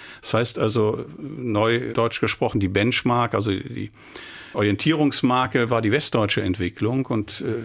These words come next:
wenn man sieht, dass da der Wohlstand, äh, mindestens doppelt, wenn nicht dreifach so hoch ist, dann entstehen natürlich Sehnsüchte.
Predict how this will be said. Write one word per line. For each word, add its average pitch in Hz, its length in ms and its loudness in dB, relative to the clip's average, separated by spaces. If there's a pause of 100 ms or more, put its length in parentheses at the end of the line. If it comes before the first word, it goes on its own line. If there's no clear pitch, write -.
(300)
wenn 113 200 0
man 107 160 4
sieht, 127 340 0
dass 113 160 -2
da 117 140 2
der 104 180 0
Wohlstand, 120 640 0
äh, - 40 -6
mindestens 131 840 -2
doppelt, 127 300 0
wenn 110 100 2
nicht 104 140 -2
dreifach 120 360 0
so - 220 -4
hoch 95 220 0
ist, - 240 -4 (360)
dann 127 160 2
entstehen 135 440 2
natürlich 113 400 0
Sehnsüchte. 120 840 0